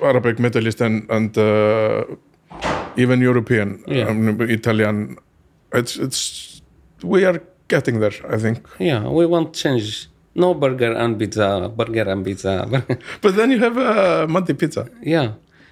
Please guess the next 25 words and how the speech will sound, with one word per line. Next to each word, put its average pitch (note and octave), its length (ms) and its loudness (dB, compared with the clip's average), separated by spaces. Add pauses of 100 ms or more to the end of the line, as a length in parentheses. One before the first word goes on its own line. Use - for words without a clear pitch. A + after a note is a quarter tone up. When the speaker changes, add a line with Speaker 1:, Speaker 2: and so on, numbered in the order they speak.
(560)
Speaker 1:
What E3+ 180 4
is D#3+ 120 2
the, E3 100 6
wh-, E3+ 240 2
wh-, F3+ 140 0
why, F#3+ 220 4
what F#3 380 -2
is F3+ 120 -4
that? - 360 -4
I've C#3+ 160 2
never E3+ 220 2
been. F#2 200 -4 (180)
What, C#3 240 -2 (100)
why, C#3+ 240 2
what C#3+ 200 2
do D3+ 100 0
you C3+ 60 0
do B2+ 400 0
at A2 120 -2
mandi A2+ 200 -2
pizza? G#2 300 -6 (120)
Speaker 2:
Well, F3 260 2
mandi G3+ 280 0
pizza, G#3+ 380 0
we, F#3 520 4